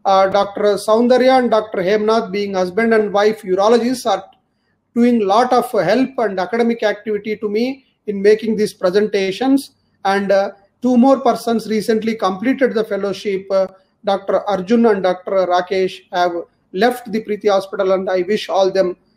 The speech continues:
uh, best in their future. Now we, you can see all the unedited videos.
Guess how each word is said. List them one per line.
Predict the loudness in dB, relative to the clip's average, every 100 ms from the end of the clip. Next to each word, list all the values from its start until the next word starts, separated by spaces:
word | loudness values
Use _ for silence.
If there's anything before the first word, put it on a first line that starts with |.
| _ -2
uh, | 0 0 -2 -10
best | -6 0 0 0
in | -4
their | 0 0
future. | -2 -6 -2 -2 -2 -6 _ _ _ _ _
Now | 0 2 2 0 -8 -2
we, | 0
you | 2 4 4
can | 4 0
see | 0 -2
all | 0 0 2 2
the | 0 -4
unedited | -2 -2 -2 0 0 2
videos. | -2 -2 -2 -4